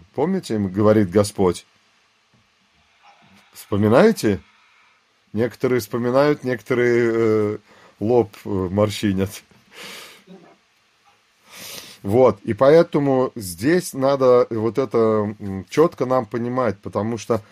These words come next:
эм, например, отче Господа, эм, вот когда,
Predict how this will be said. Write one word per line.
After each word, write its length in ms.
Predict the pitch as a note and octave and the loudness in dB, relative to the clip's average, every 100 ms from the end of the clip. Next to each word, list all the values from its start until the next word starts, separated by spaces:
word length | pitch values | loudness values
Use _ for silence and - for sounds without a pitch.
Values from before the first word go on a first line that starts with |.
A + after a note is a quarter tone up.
| _ _ _ _ | _ _ _ _
эм, 580 | G#2+ G#2 G2+ G2+ G2+ G2 _ _ | -4 -2 0 0 -4 -8 _ _
например, 540 | A#2 G#2 C3 C#3+ C#3 - | -6 -2 0 2 2 4
отче 360 | D#3 E3+ D#3+ | 2 2 -2
Господа, 720 | B2+ C#3+ F#3+ - D3 A2 F2+ D2 _ _ _ _ _ _ - | -2 0 -2 0 0 2 0 -4 _ _ _ _ _ _ -8
эм, 540 | G#2 G2 G2 F#2 F2 - _ _ - | -4 -2 -2 -4 -8 -12 _ _ -6
вот 160 | A2+ - | -6 -6
когда, 480 | - A#2+ A#2 D#3+ E3 | -4 -2 4 4 4